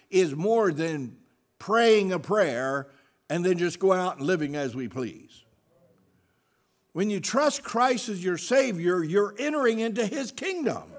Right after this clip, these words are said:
And as a citizen of His kingdom, there is a liability that comes with it.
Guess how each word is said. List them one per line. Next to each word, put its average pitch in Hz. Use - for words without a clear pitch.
And 208
as 233
a 220
citizen 262
of 220
His 277
kingdom, 240
there 220
is 196
a 214
liability 302
that 131
comes 117
with 90
it. 71